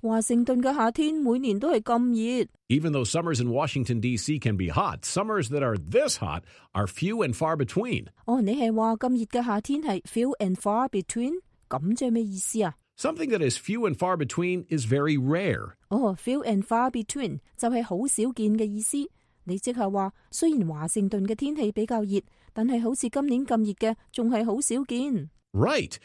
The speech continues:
Speaker 2: Here's another example. Hurricane Katrina caused a lot of terrible damage in Louisiana. Luckily, hurricanes that big are few and far between.
Speaker 1: 係啊，好似卡特里娜嗰種威力嘅颶風，亦都好少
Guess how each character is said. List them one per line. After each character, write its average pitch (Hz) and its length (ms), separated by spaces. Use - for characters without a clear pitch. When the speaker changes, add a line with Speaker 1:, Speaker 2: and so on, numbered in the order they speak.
Speaker 2:
Here's 277 180
another 208 320
example. 127 480
Hurricane 190 460
Katrina 147 440
caused 127 300
a 117 60
lot 131 280
of 139 120
terrible 170 440
damage 139 460
in 110 60
Louisiana. 147 720
Luckily, 175 640
hurricanes 170 600
that 156 280
big 104 360
are 104 180
few 214 340
and 143 80
far 165 240
between. 170 540
Speaker 1:
係 226 180
啊， 247 60
好 233 160
似 254 180
卡 277 240
特 - 180
里 185 200
娜 180 220
嗰 214 120
種 240 280
威 277 220
力 240 140
嘅 214 160
颶 202 260
風， 277 220
亦 214 80
都 269 160
好 226 160
少 220 160